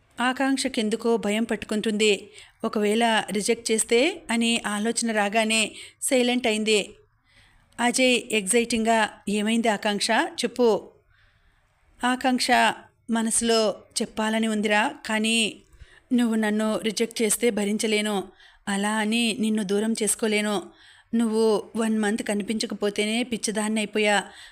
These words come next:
అలాంటిది నాపై ఇలాంటి ఫీలింగ్స్ ఎలా పెంచుకోగలిగావు అంటే నా పరిస్థితి ఏంటి? కనీసం ఇలాగైనా నిన్ను చూస్తూ బ్రతికేస్తా, కానీ దూరం అవ్వలేను. I love you రా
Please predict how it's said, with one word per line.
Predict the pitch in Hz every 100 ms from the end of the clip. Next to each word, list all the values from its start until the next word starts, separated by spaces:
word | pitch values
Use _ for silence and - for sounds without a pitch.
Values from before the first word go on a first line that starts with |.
| -
అలాంటిది | 214 208 202 214 220 233 208 -
నాపై | 220 214 226 240
ఇలాంటి | 226 208 214 208
ఫీలింగ్స్ | 214 208 208 220 -
ఎలా | 202 220
పెంచుకోగలిగావు | 220 214 208 226 214 214 214 208
అంటే | 226 208 220 214 208 - - - -
నా | 233 214
పరిస్థితి | 208 208 - 214 220
ఏంటి? | 208 202 247 339 349 - - _ -
కనీసం | 226 214 233 233
ఇలాగైనా | 208 202 214 214 208 214 208 226
నిన్ను | 233 220 -
చూస్తూ | 208 - 233
బ్రతికేస్తా, | 208 202 214 214 - 208 180 - - - _
కానీ | 240 226 226 220 -
దూరం | 208 233 233
అవ్వలేను. | 208 220 220 220 214 - - _ _ _ 208
I | 220
love | 220 202
you | 233
రా | 226 214 320